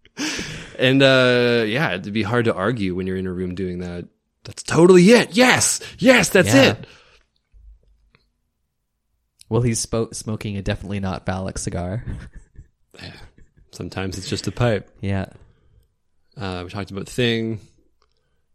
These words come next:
Speaker 1: Uh, there's a movie called Idle Hands. Not great,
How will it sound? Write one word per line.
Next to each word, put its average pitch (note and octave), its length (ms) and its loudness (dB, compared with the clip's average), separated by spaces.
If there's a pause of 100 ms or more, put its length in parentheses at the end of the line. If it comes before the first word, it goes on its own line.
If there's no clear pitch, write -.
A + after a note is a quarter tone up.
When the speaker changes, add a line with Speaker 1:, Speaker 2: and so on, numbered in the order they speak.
(160)
Speaker 1:
Uh, G2 300 -4
there's F#2+ 160 -4
a G2 40 -4
movie A2+ 280 0
called G#2+ 220 -4
Idle G#2+ 280 -2
Hands. G#2 600 -6 (1300)
Not G#2+ 260 -4
great, A2 340 -2